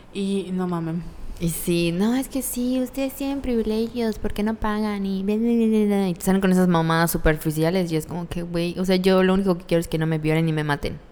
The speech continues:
Speaker 2: o sea,
Speaker 1: Sí,
Speaker 2: mm.
Speaker 1: please. A ver, ¿qué
Speaker 2: ¿Y
Speaker 1: más?
Speaker 2: qué más? Creo que la peor, es que antes me peleaba con todo el mundo en Facebook y en vivo,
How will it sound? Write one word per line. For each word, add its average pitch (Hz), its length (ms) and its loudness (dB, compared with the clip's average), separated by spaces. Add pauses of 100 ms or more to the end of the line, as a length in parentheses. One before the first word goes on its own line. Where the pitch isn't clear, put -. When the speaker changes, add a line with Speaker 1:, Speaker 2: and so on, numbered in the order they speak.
(160)
Speaker 2:
o 160 40 -10
sea, 165 100 -4
Speaker 1:
Sí, 170 140 0
Speaker 2:
mm. 175 300 -6 (280)
Speaker 1:
please. 165 380 -6 (1300)
A 180 60 -6
ver, 175 80 -6
¿qué 196 100 0
Speaker 2:
¿Y 185 500 6
Speaker 1:
más? 190 240 -16
Speaker 2:
qué 185 160 2
más? 175 540 0 (100)
Creo 269 240 4
que 208 120 2
la 170 180 2 (260)
peor, 196 1120 -2 (760)
es 247 140 6
que 349 80 4
antes 311 200 6
me 220 140 8
peleaba 196 320 6
con 185 160 4
todo 175 140 6
el 175 80 6
mundo 165 420 0
en 160 180 0
Facebook 160 540 0 (920)
y 165 120 4
en 170 140 4
vivo, 190 380 4